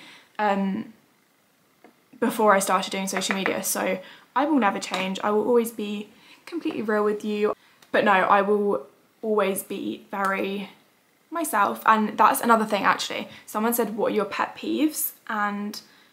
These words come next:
this was, like, screaming at me yesterday because I was walking to Sainsbury's, and when I had to walk to Sainsbury's, you go through this really tight tunnel, and there was this woman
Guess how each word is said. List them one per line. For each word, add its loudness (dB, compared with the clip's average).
this -6
was, -4
like, -2
screaming -2
at 0
me -4
yesterday -2
because -6
I 0
was 0
walking 0
to -4
Sainsbury's, -6
and 0
when 2
I 4
had 0
to -8
walk -2
to -8
Sainsbury's, -8
you -10
go -2
through -4
this -8
really -4
tight -8
tunnel, -2
and -2
there 2
was 4
this 0
woman 4